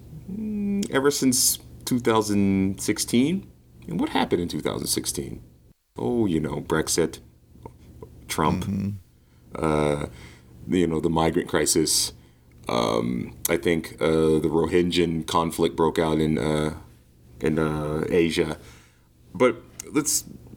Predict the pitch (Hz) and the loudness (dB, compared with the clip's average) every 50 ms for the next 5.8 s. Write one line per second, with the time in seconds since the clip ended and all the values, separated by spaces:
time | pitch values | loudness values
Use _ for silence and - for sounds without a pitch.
0 | - - - - - - - 175 165 165 160 - - 143 147 147 147 139 131 117 | -20 -16 -10 -8 -6 -2 0 0 2 2 0 0 0 2 2 4 4 4 2 2
1 | 107 98 90 82 85 82 80 - - 117 113 - - - - - - - 123 - | 2 2 4 2 2 2 2 0 0 0 0 0 -2 -2 -4 -4 -4 -2 0 2
2 | - - - 120 117 - - 120 113 - 104 98 92 - - - - - 104 92 | 2 2 2 2 2 2 2 2 2 4 4 2 2 0 -6 -6 -2 0 0 0
3 | - 92 95 90 87 85 85 85 85 87 85 87 85 85 85 85 85 80 - 87 | 0 2 2 2 2 2 2 2 2 2 0 2 0 0 0 0 0 -2 -2 0
4 | 78 80 82 80 80 78 73 82 78 73 76 73 73 73 - - - - - - | 2 2 4 4 4 4 2 2 2 4 4 2 2 0 -2 -8 -18 -16 -4 0
5 | 90 85 78 80 - - - 98 - - - - - - - - | 0 0 0 0 -2 -2 -2 -2 -2 -2 -2 -2 -2 -2 -4 -6